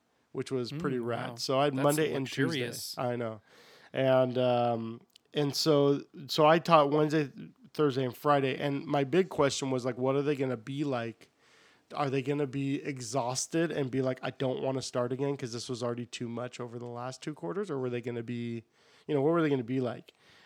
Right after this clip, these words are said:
Speaker 1: And,
Speaker 2: Yeah.
Speaker 1: um, one of the things that hit me straight in the face, like, right away on Wednesday,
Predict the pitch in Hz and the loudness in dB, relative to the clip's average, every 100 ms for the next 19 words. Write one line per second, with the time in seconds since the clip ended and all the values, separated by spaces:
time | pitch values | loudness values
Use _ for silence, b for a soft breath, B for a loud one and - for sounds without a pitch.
0 | b - 135 127 127 127 123 131 - _ | b -2 2 2 2 0 -2 -4 -8 _
1 | - 135 131 160 180 196 208 - 156 139 | -16 -6 4 6 6 4 2 2 2 2
2 | 131 107 147 143 131 113 - - 156 156 | 0 0 -4 -2 -4 -6 -10 -2 0 0
3 | 160 147 - 131 117 120 - - 143 127 | 0 -2 -2 -4 -4 -8 -12 -8 -8 -8
4 | 151 139 147 175 170 156 139 139 131 127 | -10 -12 -2 0 2 0 0 0 0 -2
5 | 123 123 120 127 120 139 143 | -4 -6 -6 -8 -4 -2 -2